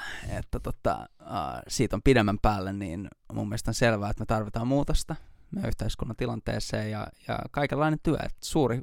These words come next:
suuri kunnia siis, äh, sellaisille ihmisille, jotka tekee päivittäin erilaista vapaaehtoistyötä, käy auttamassa, äh, vaikka siis just on nähnyt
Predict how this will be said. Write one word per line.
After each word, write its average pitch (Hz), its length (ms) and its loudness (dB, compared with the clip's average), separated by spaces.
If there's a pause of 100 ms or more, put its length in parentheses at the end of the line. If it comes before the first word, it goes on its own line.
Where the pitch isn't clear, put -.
(100)
suuri 131 340 2
kunnia 120 400 2
siis, - 440 -2 (880)
äh, 107 1000 2 (480)
sellaisille 113 560 6
ihmisille, 123 340 4
jotka 117 240 2
tekee 117 320 2 (180)
päivittäin 117 580 4
erilaista - 400 -4
vapaaehtoistyötä, - 680 -2
käy 104 100 0
auttamassa, 113 840 -4
äh, 113 600 -2 (220)
vaikka 113 240 -6
siis 113 260 -4
just 110 180 -8
on 113 80 0
nähnyt 110 260 0